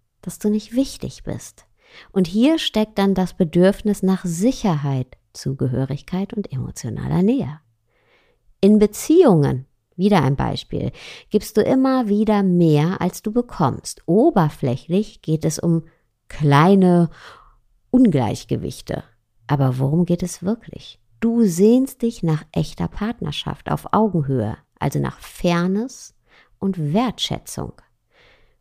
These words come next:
Oder dein Perfektionismus. „Ich muss das perfekt machen, sonst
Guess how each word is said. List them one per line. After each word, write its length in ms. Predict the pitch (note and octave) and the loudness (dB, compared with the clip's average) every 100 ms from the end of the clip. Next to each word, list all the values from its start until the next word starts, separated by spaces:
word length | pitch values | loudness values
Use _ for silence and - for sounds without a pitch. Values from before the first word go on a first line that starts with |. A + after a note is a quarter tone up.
| - | -6
Oder 220 | D3 C3+ | -2 0
dein 160 | C3 | -2
Perfektionismus. 1200 | C3+ D3+ - D#3 - E3 A#3+ - - - - - _ _ _ _ _ _ _ - | -4 -6 -6 -8 -2 0 0 -2 -8 -10 -12 -18 _ _ _ _ _ _ _ -18
„Ich 120 | - | -10
muss 160 | D3 | -8
das 140 | D#3 C#3+ | -8 -6
perfekt 440 | D3+ - F3+ - | -4 0 -2 -2
machen, 320 | C#3+ - C#3+ | -8 -4 -6
sonst 320 | C3+ C3+ C#3 | -4 -6 -6